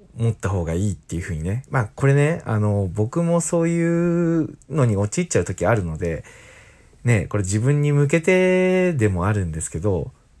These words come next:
これは間違いなくすぐにでもできる人に聞きに行った方がいいです。マジで。いきなり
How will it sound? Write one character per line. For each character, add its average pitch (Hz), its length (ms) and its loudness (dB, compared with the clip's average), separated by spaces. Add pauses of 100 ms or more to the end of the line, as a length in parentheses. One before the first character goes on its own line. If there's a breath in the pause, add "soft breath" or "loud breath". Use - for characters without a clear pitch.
(100)
こ - 160 -10
れ 196 80 -2
は 196 380 -2 (180)
間 113 200 -2
違 202 380 0
い - 40 -2
な 151 100 0
く 117 420 0
す - 280 0
ぐ 160 140 0
に 92 120 0
で 82 80 -4
も 90 300 -4 (480 loud breath)
で 95 120 -2
き 151 120 -4
る 123 80 0
人 85 220 -4
に 92 340 -4 (340)
聞 - 180 -8
き 110 80 -2
に 104 60 0
行 95 80 -2
っ - 40 -12
た 104 100 -4
方 90 180 -2
が 80 260 -4 (560 soft breath)
い 104 180 0
い - 20 -4
で 80 120 -4
す。 - 260 -2 (200)
マ 98 160 2
ジ 80 160 0
で。 - 140 -10 (1200 soft breath)
い 120 80 -8
き 180 140 -2
な 190 120 2
り 185 300 0